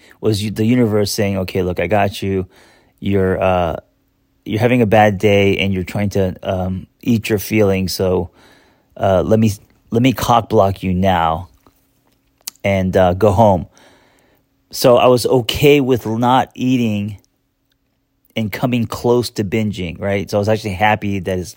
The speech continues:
credit card machine wasn't working. So then when he said, just take the <laughs> food and, uh, you could either pay me or not. Oh, I was like, "Fuck." So then I take the food, and now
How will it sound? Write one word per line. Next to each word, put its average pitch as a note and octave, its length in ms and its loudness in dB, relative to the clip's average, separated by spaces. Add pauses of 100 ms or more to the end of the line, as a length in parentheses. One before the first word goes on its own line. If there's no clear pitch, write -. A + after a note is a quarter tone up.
(120)
credit A2 240 -2
card G2 180 -2
machine F#2 360 -6
wasn't G#2+ 340 2
working. F2 460 -6 (360)
So - 140 0
then C#3 220 4
when C3 140 4
he C3 160 4
said, A2+ 500 2 (420)
just A#2 240 -4
take - 300 0
the A2+ 120 -2
<laughs> - 140 -12
food D#3 500 2 (580)
and, A2+ 380 2
uh, G#2 320 4
you A#2 140 -4
could A2+ 240 -4 (200)
either B2 200 4
pay C#3 200 -2
me C3+ 140 0
or A2 100 2
not. B2+ 500 2 (1120)
Oh, E3 440 4 (340)
I B2+ 40 4
was C3+ 100 4
like, B2 180 0
"Fuck." - 360 -2
So D3+ 160 0
then C#3 100 4
I D3+ 60 4
take G3 200 2
the F3+ 100 0
food, C#3+ 360 0
and B2 180 -2
now C#3 440 0